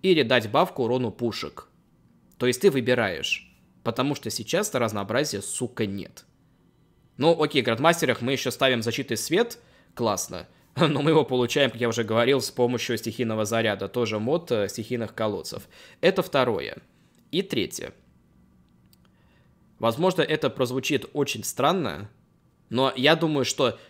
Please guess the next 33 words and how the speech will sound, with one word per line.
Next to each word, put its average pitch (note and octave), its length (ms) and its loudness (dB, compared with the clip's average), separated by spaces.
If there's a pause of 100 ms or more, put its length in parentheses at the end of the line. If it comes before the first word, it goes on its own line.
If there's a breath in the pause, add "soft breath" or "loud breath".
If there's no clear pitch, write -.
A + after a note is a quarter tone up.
(160 loud breath)
немножко D3 840 4
колодцы D#3 720 2
можно C3 440 2
понерфить, G#2+ 800 -2
прям A#2+ 260 2
совсем C3 640 0
слегка. A#2 680 -4 (360 loud breath)
Во-первых, E3+ 560 2
можно C#3 340 0
понерфить B2+ 480 -4
источник A#2+ 420 -6
мощи, - 480 -8 (400 loud breath)
снизить C3+ 420 -4
урон C3+ 220 2
на C3+ 80 0
пять B2+ 180 0
процентов. G#2+ 520 -4 (640)
Сейчас B2 220 0
двадцать A2+ 280 0
пять, F#3+ 260 2
будет A2 300 -2
двадцать. A2 320 -2
Этот - 180 -12
нерф C#3+ 260 -2
будет A#2+ 320 0
мелким, C#3+ 480 -2
но A2+ 360 -2
и A#2+ 120 -2
он C#3 140 2
не D3 80 2
будет D#3+ 200 2
ощущаться, C3 580 0
но G#2+ 480 -4